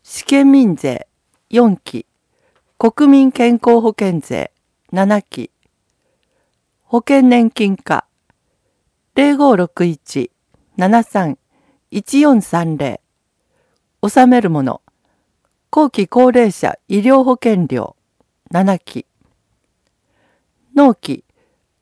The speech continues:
一月三十一日水曜。口座振替の場合は、納期が振替日となりますので、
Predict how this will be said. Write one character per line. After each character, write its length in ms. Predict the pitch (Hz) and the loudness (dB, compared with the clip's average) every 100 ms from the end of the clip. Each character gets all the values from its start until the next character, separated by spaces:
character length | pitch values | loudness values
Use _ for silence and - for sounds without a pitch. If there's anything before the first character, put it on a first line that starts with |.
| _ _ - | _ _ -8
一 300 | 208 - 277 | -6 -4 -2
月 240 | 277 - | -2 -4
三 280 | - 254 226 | -4 0 0
十 160 | - | -2
一 300 | 143 151 - | -6 -6 -4
日 500 | 190 180 - 143 - _ | -4 -4 -6 -8 -8 _
水 480 | _ - 220 220 196 | _ -6 -2 0 0
曜。 260 | 156 110 _ _ _ _ _ _ _ _ _ _ _ _ _ _ _ _ _ _ _ _ _ _ _ _ _ _ _ | -2 -6 _ _ _ _ _ _ _ _ _ _ _ _ _ _ _ _ _ _ _ _ _ _ _ _ _ _ _
口 180 | - 294 | 0 2
座 160 | 311 294 | 2 0
振 80 | 294 269 | -2 -4
替 220 | - 180 | -4 -2
の 120 | 156 | -2
場 180 | 151 147 | -2 -4
合 140 | 147 | -4
は、 200 | 135 139 _ _ _ _ | -8 -10 _ _ _ _
納 200 | 262 254 | 2 2
期 160 | - 147 | 0 -6
が 200 | 135 - | -6 -8
振 100 | - | -4
替 380 | 233 262 285 269 | -4 -2 0 0
日 100 | 220 | -2
と 260 | - 185 - | -2 -4 -2
な 160 | 175 190 | 0 0
り 80 | 170 | -2
ま 140 | 185 | -6
す 160 | - 156 | -4 -4
の 120 | 131 | -4
で、 220 | 110 | -6